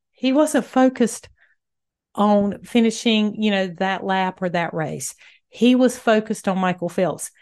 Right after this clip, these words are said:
Michael Phelps could have cared less if that guy was beside him or not, because he had his eye on one thing, and that was that gold medal. It was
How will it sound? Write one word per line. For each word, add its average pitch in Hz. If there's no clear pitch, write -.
Michael 214
Phelps 226
could 208
have 185
cared 170
less 170
if 139
that 175
guy 165
was 165
beside 175
him 196
or 208
not, 170
because 175
he 202
had 185
his 180
eye 180
on 165
one 180
thing, 196
and 180
that 175
was 180
that 165
gold 165
medal. 151
It 180
was 165